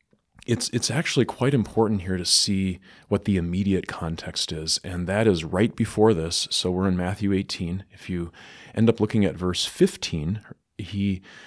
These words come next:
Jesus says, um, he had explained how he loves the lost.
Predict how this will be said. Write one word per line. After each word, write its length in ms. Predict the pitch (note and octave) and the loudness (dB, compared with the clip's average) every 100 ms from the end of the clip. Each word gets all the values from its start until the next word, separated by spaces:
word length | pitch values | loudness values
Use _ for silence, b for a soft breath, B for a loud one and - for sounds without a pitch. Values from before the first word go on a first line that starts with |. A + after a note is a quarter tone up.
| B | B
Jesus 320 | - A2 B2+ | 0 2 4
says, 540 | - A#2 G#2+ G#2 G2+ - B B B B | 4 8 8 8 4 -2 B B B B
um, 380 | G2+ F#2 F2 E2 _ _ - | -4 -2 -2 -6 _ _ 0
he 80 | |
had 140 | G#2+ D#2+ | 0 0
explained 460 | G2 - - B2 B2 | -4 -4 2 2 4
how 120 | G2+ | 4
he 140 | G2 | 2
loves 420 | F2 F#2+ G#2 B2 A2+ | 2 12 12 12 8
the 80 | |
lost. 560 | G#2+ F#2 D#2+ - - - | 8 8 6 2 -2 -4